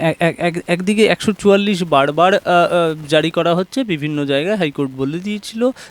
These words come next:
যে একশো চুয়াল্লিশ ধারা ওখানে যে, যে জায়গায় প্রয়োজন নেই বা সেই একশো চুয়াল্লিশকে সরিয়ে ফেলার জন্য। কিন্তু, উম, বিরোধীরা গেলেই, আহ, একেবারে বাঁশ, কখনো বিশাল পুলিশ বাহিনী, কি লোকানোর চেষ্টা হচ্ছে। তারা তো যা-,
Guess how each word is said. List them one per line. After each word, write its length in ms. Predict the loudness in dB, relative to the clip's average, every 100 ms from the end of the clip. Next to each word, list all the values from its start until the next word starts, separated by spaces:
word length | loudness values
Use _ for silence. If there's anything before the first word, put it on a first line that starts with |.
| -6
যে 80 | -4
একশো 260 | -4 -6
চুয়াল্লিশ 540 | -6 -2 -2 -2 -6 -8
ধারা 340 | -6 0 0 -2 -10 -10 -8
ওখানে 380 | -4 -2 0
যে, 200 | -2 -4 -6
যে 140 | 0 2
জায়গায় 300 | 4 4 2
প্রয়োজন 440 | 4 2 2 0
নেই 280 | 0 0 2
বা 300 | 4 4 2
সেই 280 | -2 -2 -2
একশো 180 | -4 -6
চুয়াল্লিশকে 580 | -2 -2 -2 -4 -6 -4
সরিয়ে 340 | -2 0 0
ফেলার 320 | 0 -2 -2
জন্য। 260 | -4 -8 -8
কিন্তু, 260 | -6 -4 -4 -6 -8
উম, 300 | -4 -2 -2
বিরোধীরা 680 | -2 0 4 4 4 4 4
গেলেই, 520 | 4 2 2 0 -2 -10
আহ, 220 | -8 0
একেবারে 500 | 2 2 2 2 2
বাঁশ, 580 | 2 4 6 4 2 0
কখনো 380 | -2 0 0 0
বিশাল 440 | -2 0 2 2
পুলিশ 380 | 0 -4 -4 -2
বাহিনী, 280 | 0 0 -2 -8
কি 260 | -4 0
লোকানোর 460 | 2 2 2 2 2 0
চেষ্টা 340 | -2 2 2
হচ্ছে। 300 | 2 0 -2 -2 -4
তারা 160 | 0 0
তো 80 | -2 0
যা-, 160 | 0